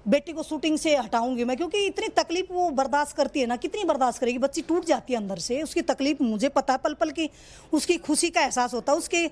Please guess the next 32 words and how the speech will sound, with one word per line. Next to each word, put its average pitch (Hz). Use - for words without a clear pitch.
जो 302
मेहनत 294
का 349
एहसास 262
मैं 302
करती 254
हूँ, 339
उसके 339
साथ 302
पल 311
दर 320
पल 320
मैं 311
उसके 302
रहती 247
हूँ, 233
तो 302
माँ 277
से 359
ज़्यादा 262
शायद 247
कोई 330
नहीं 320
बता 226
पाएगा 220
कि 285
उसका 277
बच्चा 269
कितनी 277
मेहनत 214
करता 233
है। 214